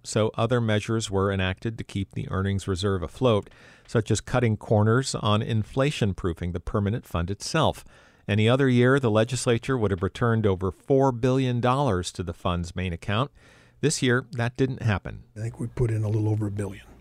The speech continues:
Speaker 2: holding back some liquidity. We can do the same thing next year. In their calculations, they look at fully funding the, uh, inflation proofing. We could skip it for a year or two if we had to,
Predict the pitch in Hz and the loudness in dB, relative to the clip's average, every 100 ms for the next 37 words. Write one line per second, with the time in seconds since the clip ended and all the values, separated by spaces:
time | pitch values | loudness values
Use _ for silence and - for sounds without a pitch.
0 | - - - - - 123 117 110 107 - | -20 -20 -20 -10 2 2 4 2 0 -4
1 | - 110 110 - 120 120 123 - - - | -4 -4 -6 -6 -6 -4 -8 -12 -20 -20
2 | - - 139 123 123 117 104 - 117 107 | -20 -2 0 4 6 6 4 2 2 0
3 | - 120 110 120 - 131 135 151 - - | 0 -2 -2 -4 -6 -6 -6 -10 -18 -20
4 | - - - - - - - - 139 127 | -20 -20 -20 -20 -20 -20 -14 2 6 6
5 | 185 202 120 - 117 117 - 123 113 117 | 6 4 2 2 4 4 4 0 2 0
6 | 110 - 107 - - 139 110 104 120 107 | -2 -2 -6 -6 -6 -2 -2 -2 -2 -2
7 | 110 127 120 - - 269 - - - - | -2 -4 -6 -12 -18 -20 -20 -20 -20 -20
8 | - 135 127 120 - 127 - 123 - 123 | -8 -6 -2 -2 -2 -4 -4 -6 -6 -10
9 | - - - - - - - - - - | -10 -16 -18 -20 -20 -20 -20 -20 -20 -20
10 | - - 143 - 101 - - 127 160 - | -6 2 4 4 0 -2 2 2 2 -2
11 | - - - - - - 131 117 120 123 | -14 -20 -20 -20 -16 -2 0 4 4 4
12 | 117 131 113 123 110 117 113 - 127 127 | 2 0 2 0 0 0 -2 -2 -2 -4